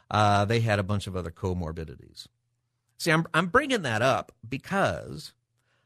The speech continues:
that changes the entire story, doesn't it? At least the story of what she said. Now, I still have questions. I still have the same questions about, you know, how many people overall of the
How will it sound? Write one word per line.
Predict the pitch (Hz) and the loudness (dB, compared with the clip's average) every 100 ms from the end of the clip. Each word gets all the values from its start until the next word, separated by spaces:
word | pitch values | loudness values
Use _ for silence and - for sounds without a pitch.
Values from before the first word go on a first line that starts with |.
| _ _ - | _ _ -4
that | 160 - | -2 -2
changes | - 180 202 156 117 | -2 0 2 0 -2
the | 127 123 | 0 0
entire | 117 - 127 131 117 | 0 -4 -2 0 0
story, | - - 90 73 - _ _ _ | 0 -4 -6 -6 -14 _ _ _
doesn't | 92 87 - | -8 -8 -10
it? | _ _ _ _ _ | _ _ _ _ _
At | 117 | -2
least | 165 165 | 0 0
the | 120 | -4
story | - 131 120 107 | 0 4 4 4
of | 95 | 2
what | 110 - | 0 -2
she | - 98 | -4 -8
said. | - 78 | -4 -4
Now, | 90 104 | -4 -2
I | 190 | -2
still | - 101 | -2 -2
have | 95 90 | -2 -2
questions. | 135 127 - - | -2 -4 -8 -10
I | 92 120 | -6 -6
still | - 90 | -6 -8
have | 82 80 | -8 -12
the | |
same | 80 82 | -12 -14
questions | 87 123 117 104 87 | -6 -6 -4 -8 -8
about, | 82 90 - _ - _ - | -8 -10 -10 _ -20 _ -10
you | 87 | -8
know, | |
how | 80 107 113 | -2 0 2
many | 104 90 | 0 -2
people | 113 101 98 - | -4 -4 -4 0
overall | 104 92 87 90 104 127 110 | 0 0 -4 -2 2 2 2
of | 85 | -4
the | 87 87 | -10 -12